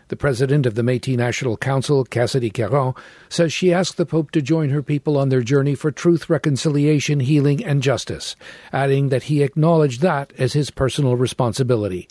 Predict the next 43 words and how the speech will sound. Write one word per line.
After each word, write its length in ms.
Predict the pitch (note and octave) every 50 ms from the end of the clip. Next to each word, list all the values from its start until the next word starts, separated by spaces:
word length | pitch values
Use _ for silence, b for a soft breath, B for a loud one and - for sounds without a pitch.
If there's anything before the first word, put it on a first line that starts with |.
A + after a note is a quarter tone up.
| B B B B B B B
Caron 320 | B G#2+ A2 B2+ C3+ B2 A2+
was 160 | A#2+ A#2 G2
joined 280 | G#2+ C#3 C3 B2+ B2+
by 100 | B2 B2+
several 400 | B2 - - D3 C3 C3 C#3+ C3
residential 560 | B2 C3 C3 A#2+ B2 C#3 B2+ C3 C3 - D3+ C3+
school 300 | - - - D3+ C#3+ C3+
survivors 580 | - E3 C#3+ D3 D3 C#3+ C#3 C#3 D3+ C#3 -
who 100 | - D#3
told 280 | C#3 - D3+ E3 D#3 C#3+
the 80 | D#3
Pope 300 | C3 - C#3 C3+ B2 -
their 160 | - C#3+ C3 A#2+
stories. 600 | - - C3+ A#2 G#2 G2 F2 E2+ - - - - B B B B B B B B
The 100 | B F3
Catholic 380 | - B3+ A#3 - - F#3 C#3
Church 260 | - - D3+ C#3+ A#2+
operated 560 | - - D3 C3+ - D3+ D3+ C#3+ C#3 C3 C#3 B2+
scores 420 | - - F#3 E3+ D#3 C#3 B2+ A2+
of 80 | C3+ A#2+
the 100 | A#2+ A#2
government-funded 720 | C3+ C3 A#2 B2+ B2+ B2+ A#2 - - D3+ C#3 B2 B2 B2+
residential 600 | A#2+ B2+ C3+ A#2+ G#2+ C3+ C3 B2+ B2 - C#3 B2
schools 420 | A2 - - D#3+ C#3+ C#3 C#3 C3 B2
across 340 | C3 - C#3 C3+ B2 - -
the 80 | D3+
country. 480 | A#2+ - D3+ D#3+ C3+ - D3 D3 C#3 - B B B B B B B
As 120 | - F#2+ F#2+
many 240 | B2+ B2 A2+ A#2+ B2
as 140 | A#2 G#2
one 140 | A2+ C3 A#2
hundred 260 | A2 C3 C3 B2 A2+
and 140 | A#2+ C#3 B2
fifty 260 | - C#3+ - - C#3+
thousand 440 | B2+ - C#3 C3 C3+ B2+ A#2 C3 B2
Native 280 | B2 B2+ B2+ A#2 A#2 -
children 400 | - - D#3+ C#3 C3 D3+ D3 C3
were 140 | A#2+ A#2 G2+
forced 360 | - - E3+ D3+ B2+ - -
to 100 | - A2+
attend 320 | G2+ - - E3 E3 D3+ D3+
the 80 | C#3+
schools. 500 | - - - D#3 D3 D3 D#3 D3 - -